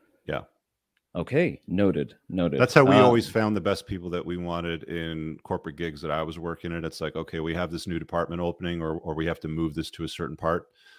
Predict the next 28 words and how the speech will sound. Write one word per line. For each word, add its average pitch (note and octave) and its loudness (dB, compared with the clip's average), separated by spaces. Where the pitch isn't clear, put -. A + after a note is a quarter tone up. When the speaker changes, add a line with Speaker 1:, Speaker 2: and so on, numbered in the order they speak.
Speaker 1:
Um, D#2 0
who G2 4
is F2 -2
who A2+ 6
do A2+ 6
we A2 6
have G2+ 4
for G2 -8
candidates G2 -4
within, F#2+ 0
and E2+ -4
who G2+ -2
do G2 -2
we F#2 -2
have F2+ 0
for - -16
candidates E2+ -4
not F2 0
in E2+ -2
our E2 -4
company E2 -8
that E2 -6
we E2 -4
can - -12
poach E2 -4
from - -10
somewhere D2+ -6
else? - -6